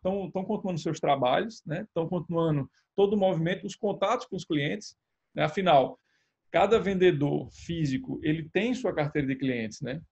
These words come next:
Então, através dessa carteira de clientes é que eles conseguem, é, ativar as compras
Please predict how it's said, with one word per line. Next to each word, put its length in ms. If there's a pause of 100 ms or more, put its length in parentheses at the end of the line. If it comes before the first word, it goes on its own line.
(180)
Então, 200
através 420
dessa 200
carteira 300
de 80
clientes 220
é 60
que 60
eles 120
conseguem, 720
é, 240
ativar 680
as 140
compras 560